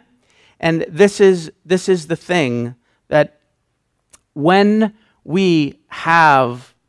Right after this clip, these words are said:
the ability, whether it's a long time or a short time,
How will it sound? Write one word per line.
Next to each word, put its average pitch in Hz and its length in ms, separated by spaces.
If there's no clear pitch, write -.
the 143 180
ability, 135 880
whether 165 420
it's - 180
a 165 60
long 185 480
time 190 680
or 151 160
a 143 80
short 147 500
time, 87 500